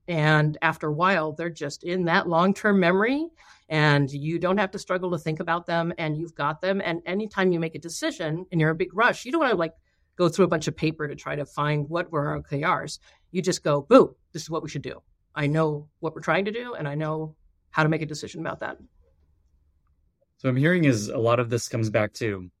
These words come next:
Speaker 2: like, if the meeting is not interesting and boring, change the way you run the meeting. Don't go through everything. Maybe just pick the things that are most interesting and focus on
Speaker 1: Yeah.
Speaker 2: that. You don't have to review every single key result.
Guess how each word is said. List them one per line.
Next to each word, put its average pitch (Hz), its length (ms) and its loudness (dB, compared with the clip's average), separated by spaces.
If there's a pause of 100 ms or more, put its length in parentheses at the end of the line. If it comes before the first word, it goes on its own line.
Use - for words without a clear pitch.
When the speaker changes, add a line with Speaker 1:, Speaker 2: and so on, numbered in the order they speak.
(120)
Speaker 2:
like, 107 380 -4 (180)
if 123 140 -2
the 139 100 6
meeting 123 300 4
is 107 120 0
not 110 200 -2
interesting 113 420 -6
and 95 120 -2
boring, 104 360 -4 (440)
change 117 300 0
the 117 100 2
way 107 80 2
you 101 160 -2
run 110 160 2
the 107 60 4
meeting. 104 280 0
Don't 107 220 2
go 104 180 0
through 104 180 -2
everything. 123 500 -2
Maybe 107 240 -6
just 107 220 -10
pick - 160 -14
the 113 80 -6
things 104 240 -8
that 101 80 -2
are 101 60 -2
most 120 240 0
interesting 107 440 -4
and 101 100 -8
focus - 300 -8
on 427 60 2
Speaker 1:
Yeah. 339 80 2
Speaker 2:
that. 104 120 -6
You 104 60 -8
don't 107 100 -6
have - 80 -12
to 104 80 -14
review 104 240 -6
every 101 140 -8
single 104 420 -6 (300)
key 120 80 -8
result. 117 320 0